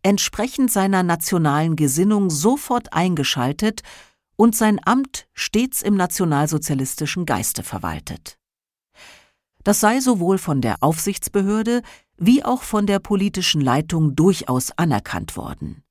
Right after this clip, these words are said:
Er spreche ihm dafür den Dank dieser Stellen aus und wünsche ihm noch einen langen Lebensabend in Brilon,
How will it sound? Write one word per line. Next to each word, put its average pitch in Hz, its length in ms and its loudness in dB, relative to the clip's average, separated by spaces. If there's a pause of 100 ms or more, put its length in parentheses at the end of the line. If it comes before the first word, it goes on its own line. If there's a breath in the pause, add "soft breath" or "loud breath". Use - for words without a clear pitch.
(720 loud breath)
Er 151 300 4
spreche - 400 -2
ihm 139 140 0
dafür 127 420 2
den 127 280 0
Dank 147 440 0 (100)
dieser 143 240 -2
Stellen 139 400 0
aus 170 360 -2 (420 loud breath)
und 226 180 4
wünsche 269 280 2
ihm 214 180 2
noch 202 180 2
einen 165 380 2
langen 175 360 4
Lebensabend 147 840 0
in 139 200 0
Brilon, 135 580 2